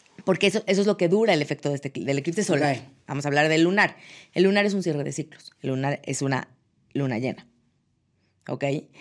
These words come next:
Speaker 1: Entonces, ahora sí, ahí hay cierres de ciclos.
Speaker 2: ¿Qué sucede físicamente en el lunar?
Speaker 1: Ahí sí se oponen. Se oponen el sol y la luna. En vez de que yo te,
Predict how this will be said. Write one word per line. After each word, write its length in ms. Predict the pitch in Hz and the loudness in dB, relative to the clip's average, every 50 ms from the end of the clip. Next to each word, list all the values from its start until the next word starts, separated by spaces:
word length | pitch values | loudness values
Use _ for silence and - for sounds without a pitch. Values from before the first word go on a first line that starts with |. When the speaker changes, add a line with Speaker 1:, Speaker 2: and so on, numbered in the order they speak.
| - - - _ _ | -20 -20 -20 _ _
Speaker 1:
Entonces, 360 | 143 147 147 - 170 170 175 165 | -6 -4 0 2 2 4 4 4
ahora 160 | 165 156 156 147 | 4 4 2 4
sí, 140 | 139 170 | 4 4
ahí 160 | 160 151 151 151 | 4 6 6 4
hay 220 | 143 147 147 147 | 4 4 2 0
cierres 460 | 139 - - 156 156 156 156 165 165 | -2 -2 2 4 4 4 4 4 4
de 120 | 160 175 170 | 2 2 0
ciclos. 420 | 175 220 175 180 185 196 - - - _ _ _ _ _ _ - | 0 0 0 0 -2 -2 -4 -8 -20 _ _ _ _ _ _ 0
Speaker 2:
¿Qué 160 | 214 220 190 | 2 2 2
sucede 480 | 180 226 - - 214 202 196 202 202 | 2 -2 -2 2 2 4 4 4 2
físicamente 580 | 202 202 - 170 - 180 175 160 156 156 151 165 | 2 -2 -6 -8 -4 -2 0 0 0 0 -2 -2
en 100 | 160 156 | -2 0
el 100 | 151 147 | 0 -2
lunar? 380 | 139 139 139 139 143 139 120 - | -2 -2 -2 -2 -2 -2 -2 0
Speaker 1:
Ahí 140 | - 175 175 | 2 4 4
sí 80 | 165 185 | 4 4
se 80 | 170 202 | 2 2
oponen. 560 | - - 220 220 214 202 175 165 151 - - _ _ _ | 2 4 4 4 4 4 2 -2 -2 -6 -12 _ _ _
Se 140 | _ - 180 | _ -2 -2
oponen 320 | 170 180 190 185 190 190 | 2 2 2 2 4 2
el 100 | 180 165 | 2 2
sol 160 | 160 170 156 160 | 2 2 2 4
y 60 | 175 | 4
la 100 | 185 196 | 4 4
luna. 320 | 233 254 240 185 147 - _ _ _ _ _ _ - - | 2 2 -2 -4 -4 -8 _ _ _ _ _ _ -10 -6
En 120 | 147 165 | -2 2
vez 140 | 170 196 202 | 2 4 4
de 100 | 226 269 | 2 2
que 120 | 262 208 | 4 4
yo 120 | 196 202 196 | 4 4 2
te, 140 | - 208 | 0 -2